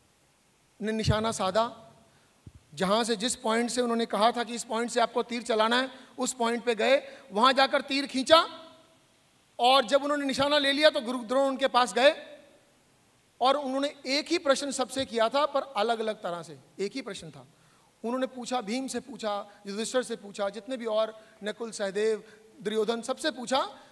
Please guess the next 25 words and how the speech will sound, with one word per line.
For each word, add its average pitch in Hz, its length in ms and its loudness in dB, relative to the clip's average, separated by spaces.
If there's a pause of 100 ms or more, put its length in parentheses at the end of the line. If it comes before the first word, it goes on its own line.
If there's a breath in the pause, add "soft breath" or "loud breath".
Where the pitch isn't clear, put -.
(500 loud breath)
कि 294 100 -6
दूर 403 480 6
पेड़ 349 220 6
पे 359 120 0
तुम्हें 339 240 0
क्या 320 200 6
दिखाई 277 300 2
दे 240 160 2
रहा 208 100 0
है? - 280 -12 (3000)
तो 262 460 -2 (800)
सबके 294 440 0
जवाब 262 420 4
थे, 254 220 2
पेड़ 240 400 -4
हैं, 226 300 -6
पत्ते 226 300 -6
हैं, 220 240 -6
जमीन 214 360 -6
है, 208 200 -6
चिड़िया 208 360 -2
है, 202 180 0
उसकी 196 260 -12
आंख 190 260 -8
है, 185 260 -8